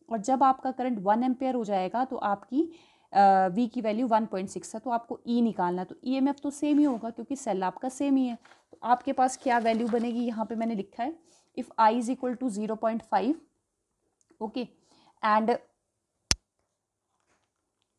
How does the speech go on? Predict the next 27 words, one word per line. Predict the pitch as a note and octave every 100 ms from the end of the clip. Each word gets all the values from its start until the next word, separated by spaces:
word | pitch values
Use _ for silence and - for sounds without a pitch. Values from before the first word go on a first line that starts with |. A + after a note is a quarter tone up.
| _ _ _ _ _ _ _
ज़ीरो | G#3 A#3 B3
पॉइंट | C4+ C4+ C4
फ़ाइव, | B3+ C4+ C4+
तो | B3+
वी | F#3+ G#3+
की | G#3+ A3+
वैल्यू | A3+ A#3
आपके | A#3 A#3 A#3+
पास | A#3 G3+
गिवन | G#3+ A#3 B3
है, | E4 - _ _ _ _ _ _ _ A3
आपको | - A#3+ -
ईएमएफ़ | B3 B3 B3 B3+
निकालनी | A#3+ A#3+ B3 C4+
है। |
तो | B3+
I | A3
am | G#3
using | G#3 G#3 G#3+
the | A3+
formula | G3 G3 A3+ A3+
E | G#3 G#3
is | G#3+
equal | A3 A3 G#3
to | -
I | F#3+ G3
R | A3